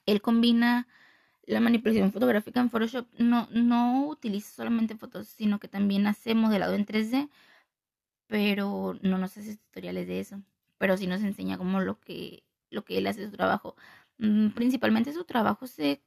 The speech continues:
concentra en cosas como en ciencia ficción o cosas como un poquito, como muy surreales. Entonces, él dice que siempre le ha traído la magia y,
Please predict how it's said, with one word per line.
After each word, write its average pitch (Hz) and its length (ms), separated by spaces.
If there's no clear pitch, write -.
concentra 208 720
en 247 180
cosas - 340
como 247 240
en 196 160
ciencia 196 500
ficción 202 800
o 185 100
cosas 214 600
como 196 920
un 208 200
poquito, 254 1080
como 233 200
muy 214 200
surreales. 202 720
Entonces, 220 640
él 220 200
dice 240 280
que 240 480
siempre 220 400
le 233 100
ha 226 40
traído 226 720
la 208 180
magia 202 800
y, 190 320